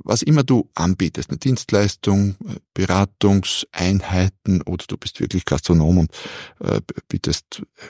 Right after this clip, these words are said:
äh, Speisen und Getränke an oder, äh, Kleidung oder fotografische Dienstleistungen oder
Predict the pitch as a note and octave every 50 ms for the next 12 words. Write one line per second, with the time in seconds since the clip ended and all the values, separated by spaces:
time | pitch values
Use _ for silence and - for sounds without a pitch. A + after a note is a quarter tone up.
0 | - - - - - - - - - - - - E2+ - - - - - F#2+ A#2
1 | A2+ - - - - D#2 E2+ F2 F2+ E2 - - - - - - - - - -
2 | - D#2 D2+ D2+ D2 D2+ D2+ D#2+ D2 D2 - - - - - - - - - -
3 | - B1 C#2+ F2+ F2+ F#2 F2+ F2 - - - D2 D2+ - D2 C2+ C#2+ C#2+ A#1 -
4 | - D2+ D2+ F#2 F2+ - - - F2+ - F2 F2 D#2 E2 F#2+ G#2 - - - F2
5 | E2+ - - - F2+ F2+ - - - E2 - F2 E2+